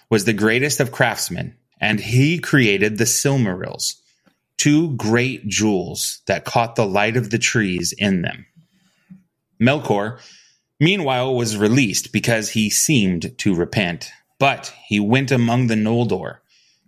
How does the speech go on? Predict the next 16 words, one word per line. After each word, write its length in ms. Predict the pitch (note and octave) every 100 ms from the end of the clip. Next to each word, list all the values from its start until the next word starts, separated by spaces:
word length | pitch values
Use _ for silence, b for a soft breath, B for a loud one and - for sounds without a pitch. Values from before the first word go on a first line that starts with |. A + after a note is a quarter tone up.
| _
and 140 | G2+ F#2
deceived 480 | F#2+ - D#3 E3
them 340 | A#2 F#2+ G2 F#2
to 140 | -
make 340 | G#2 A#2 C#3+ B2
them 200 | D3+ C3
believe 600 | A2 G#2 A#2+ G2 G#2+ -
the 100 | G#2
Valar 580 | F#2 A2+ A#2 F#2+ F#2+
sought 380 | - - G2+ -
to 100 | -
prevent 420 | - G#2 F#2 G#2
their 160 | F#2+ A2
return 460 | G2+ G2+ D#3 A#2+ A#2+
to 100 | G#2
Middle-earth 640 | F#2+ F#2+ G#2 A#2 D2